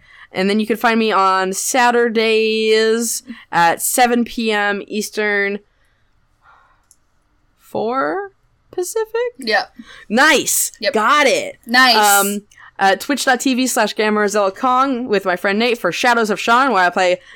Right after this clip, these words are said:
Speaker 1: Galen Lomorales, an aspiring detective in the big city, uh, with a dark secret. Blah, blah, blah.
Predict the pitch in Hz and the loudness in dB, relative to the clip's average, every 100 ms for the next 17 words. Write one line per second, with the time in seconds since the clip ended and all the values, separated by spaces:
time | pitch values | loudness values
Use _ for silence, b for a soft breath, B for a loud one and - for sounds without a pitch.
0 | - 202 285 311 262 269 254 220 117 69 | -4 0 2 4 2 2 2 2 0 -6
1 | - 175 165 190 190 175 165 214 214 185 | -8 -8 -2 0 0 0 -4 -4 -4 -4
2 | 165 151 185 175 - 202 160 - - b | -6 -4 -4 -4 -6 -6 -6 -10 -20 b
3 | b b - 151 135 143 135 151 156 147 | b b -6 -4 -4 -4 -8 -4 -2 -2
4 | - - 170 - - - - _ - - | -6 -10 -10 -10 -12 -14 -20 _ -12 -10
5 | - - - - - | -12 -10 -10 -10 -14